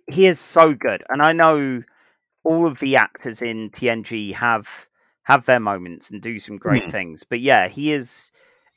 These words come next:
Speaker 1: he's one of those ones where you can see the,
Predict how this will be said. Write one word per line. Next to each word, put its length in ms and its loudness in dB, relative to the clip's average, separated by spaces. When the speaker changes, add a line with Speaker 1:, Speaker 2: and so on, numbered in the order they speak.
Speaker 1:
he's 360 -14
one 220 0
of 120 -6
those 340 -2
ones 360 -4
where 180 -2
you 180 -8
can 200 -14
see 500 -8
the, 240 -14